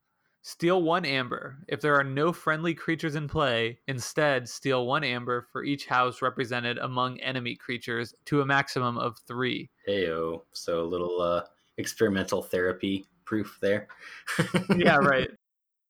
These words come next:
Speaker 1: I guess experimental therapy is nine houses now once this set.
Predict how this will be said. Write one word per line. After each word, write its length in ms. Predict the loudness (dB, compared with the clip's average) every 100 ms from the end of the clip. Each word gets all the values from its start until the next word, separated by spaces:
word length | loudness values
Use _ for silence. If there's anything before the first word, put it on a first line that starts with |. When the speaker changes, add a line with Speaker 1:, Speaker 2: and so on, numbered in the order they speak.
| _ _ _ 0
Speaker 1:
I 60 |
guess 180 | 2 0
experimental 420 | -2 2 4 4
therapy 360 | 4 4 4 2
is 140 | 2
nine 300 | 2 4 4
houses 480 | 2 0 0 -6 -4
now 360 | 0 2 2 0
once 200 | -4 -6
this 160 | -6
set. 320 | -4 -2 -4